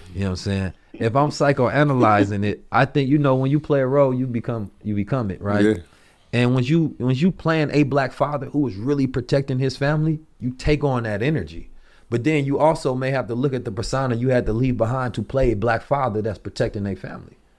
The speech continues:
Speaker 1: Because he may have felt like, "Damn, I left my family to the wolves of the industry. I let them be disrespected, you understand me, become all these other different things. And here's a father who was intentionally guiding them and thinking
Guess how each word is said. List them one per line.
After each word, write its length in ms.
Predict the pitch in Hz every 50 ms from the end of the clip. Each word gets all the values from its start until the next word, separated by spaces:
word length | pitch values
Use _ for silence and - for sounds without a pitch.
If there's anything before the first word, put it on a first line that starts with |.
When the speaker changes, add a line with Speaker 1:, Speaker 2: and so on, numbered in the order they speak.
| - - - - - - -
Speaker 1:
Because 200 | 120 120 131 123
he 120 | 143 156
may 140 | 156 143 135
have 160 | 127 120 -
felt 220 | - 139 135 113 120
like, 320 | 127 123 117 113 - - - _ _ _ _ _
"Damn, 360 | - 139 156 139 104 92 90 - - _ _ _ _ _ _ _ _ _ _ _ -
I 100 | 135 135
left 220 | 147 151 139 113
my 160 | 127 143 147
family 300 | 139 - 135 127 123 117
to 120 | 110 - 127
the 80 | 110
wolves 320 | 107 107 135 135 131 120 113
of 80 | 120
the 80 | 104 113
industry. 600 | 135 170 190 131 104 - - - 92 92 87 - _ _ _ _ _ _ _ -
I 40 |
let 200 | 123 135 139 127
them 160 | 113 139 135 123
be 120 | 123 117
disrespected, 960 | 98 92 120 135 - - 127 123 - - - 131 139 135 135 143 143 143 - - _ _ _ - _ _ _
you 100 | 123 131
understand 420 | 131 139 131 - 123 127 131 135 135
me, 120 | 139 135
become 560 | 127 117 123 123 - 139 135 135 135 131 127 -
all 220 | 127 135 135 135
these 160 | 131 127 127
other 160 | 147 147 143
different 340 | 139 123 135 131 131 123 117
things. 200 | 131 131 127 120
And 100 | 120 123
here's 180 | 139 139 139 123
a 60 | 117
father 340 | - - 147 139 139 131 127
who 100 | 117 135
was 160 | 127 123 120
intentionally 580 | 117 107 - - - - 151 - 139 127 120 107
guiding 540 | 90 101 117 120 143 135 135 123 120 113
them 260 | 110 110 107 107 107 - - - - - _ - -
and 460 | 120 120 117 113 110 110 107 104 - - _ _ - _ _ -
thinking 640 | - 175 190 185 175 - 151 131 123 117 117 113